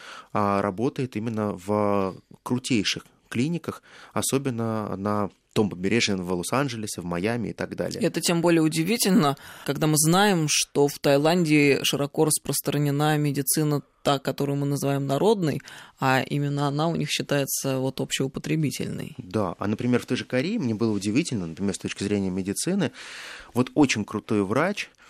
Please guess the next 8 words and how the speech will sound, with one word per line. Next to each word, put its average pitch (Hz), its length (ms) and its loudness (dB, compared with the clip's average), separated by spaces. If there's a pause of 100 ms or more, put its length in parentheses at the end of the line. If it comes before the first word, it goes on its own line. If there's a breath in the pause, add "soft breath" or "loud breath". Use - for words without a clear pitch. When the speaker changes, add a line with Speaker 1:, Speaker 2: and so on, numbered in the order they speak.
(400 soft breath)
Speaker 1:
а, 110 340 2
это 117 180 -2
тот, 175 380 -6
а, 110 200 0
который 120 360 -4
обладает 113 580 -2
и 147 100 -6
народными 98 600 -2